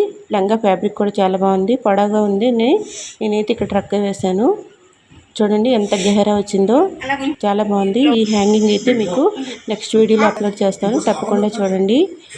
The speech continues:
లంగా హ్యాంగింగ్స్ న్యూ మోడల్ చాలా బాగుంది, చాలా సూపర్గా వచ్చింది. దీనిపైన వాణి కూడా రెడ్గా వచ్చిందండి. ఫ్యాబ్రిక్ అనేది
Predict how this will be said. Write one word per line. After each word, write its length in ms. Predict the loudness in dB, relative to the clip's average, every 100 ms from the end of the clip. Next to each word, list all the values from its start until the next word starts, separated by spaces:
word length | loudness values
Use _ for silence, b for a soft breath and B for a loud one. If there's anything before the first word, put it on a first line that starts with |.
| -6
లంగా 280 | -2 0 2
హ్యాంగింగ్స్ 540 | 2 2 0 -2 0 0 -2 -10 -12 -12 -12 -12 -12 -2
న్యూ 140 | 0 2
మోడల్ 420 | 2 0 0 0 -2 -4 -10 _ -18 -12 -8 -2
చాలా 260 | 0 2 2
బాగుంది, 400 | 2 2 2 0 2
చాలా 240 | 2 2
సూపర్గా 440 | 0 -4 -2 -4 -4
వచ్చింది. 440 | -4 -4 0 2 0 B B B B _ _
దీనిపైన 500 | 2 2 4 2 4 2
వాణి 340 | 2 2 0
కూడా 280 | 0 2 4
రెడ్గా 340 | 4 2 2 0
వచ్చిందండి. 600 | 0 0 2 2 2 4 2 0 -16 _ _ _ _ _ -20 _ _ _ _ _ _ _ _ _ _ _ _ _ _ _ _ _ _ _ _ _ _ _ _ _ -2
ఫ్యాబ్రిక్ 420 | 2 2 2 2
అనేది 260 | 0 2